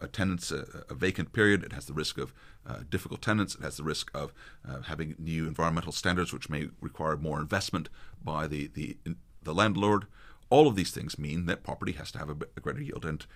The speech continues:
of course, when gilt yields were extraordinarily low, property yields slowly fell to reflect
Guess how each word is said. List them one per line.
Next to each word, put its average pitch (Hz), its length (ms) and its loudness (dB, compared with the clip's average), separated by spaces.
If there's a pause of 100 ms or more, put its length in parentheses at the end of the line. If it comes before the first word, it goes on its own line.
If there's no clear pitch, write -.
(140)
of - 120 -14
course, - 380 0 (340)
when 85 360 2 (200)
gilt 170 300 6
yields - 240 -6
were - 60 -8
extraordinarily 71 580 -8
low, 78 220 -2
property 82 440 -6
yields 76 540 -4
slowly 73 320 -4
fell 92 380 2
to 92 140 0
reflect 82 360 0